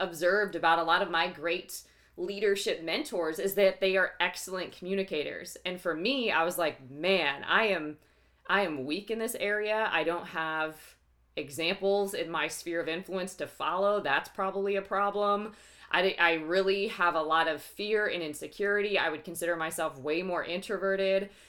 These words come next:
I don't do, <laughs> you know what I mean? Like, I don't have these big personalities like these people.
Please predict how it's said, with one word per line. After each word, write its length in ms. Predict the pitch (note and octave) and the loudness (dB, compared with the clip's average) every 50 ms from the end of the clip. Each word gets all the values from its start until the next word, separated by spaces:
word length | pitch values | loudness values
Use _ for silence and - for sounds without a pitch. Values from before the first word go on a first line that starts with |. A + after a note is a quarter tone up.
| - - - | -16 -8 -6
I 100 | D3 D#3 | -2 0
don't 400 | D#3 E3+ F3 E3 - F3 D#3 B2 | 0 0 0 -2 -4 -8 -10 -6
do, 500 | D#3 E3 F#3 G3 G3+ G3+ G3 F#3 G3 A#3 - - - - | -2 0 0 2 2 4 4 4 4 2 2 -2 -6 -10
<laughs> 220 | - - - - | -16 -10 -4 -2
you 500 | C#4+ - - - - - - - - - | -2 -2 -2 -6 -16 -16 -16 -16 -4 2
know 120 | F#3 G3 G3 | 4 6 6
what 60 | G3 | 6
I 20 | |
mean? 180 | G3 F#3+ F#3+ G3 | 6 4 4 2
Like, 140 | G3 F3+ F3 | 2 2 4
I 60 | F3 | 4
don't 200 | F3 F#3 G3+ F#3 | 2 2 0 0
have 220 | F3 F3+ F#3 F#3 | 0 2 2 2
these 180 | F3+ F#3 F#3+ E3+ | 0 -4 -8 -8
big 360 | D3 - F3 F3+ G3 F#3+ F#3+ | -4 0 0 0 0 -2 -4
personalities 840 | - - G#3 G3 G3 - F3+ F3 E3+ F3 F3+ F#3+ F#3 G3+ G3 F#3+ | -2 0 0 0 0 -2 -2 2 2 4 4 2 2 0 0 0
like 200 | G3 F#3 F3+ F3+ | 0 -2 -2 -2
these 200 | - F#3 F3+ F3+ | -6 -8 -10 -10
people. 580 | - - F#3 F3+ - - F3+ F3 E3+ E3+ F3+ | -10 -10 -10 -8 -4 0 0 2 2 0 0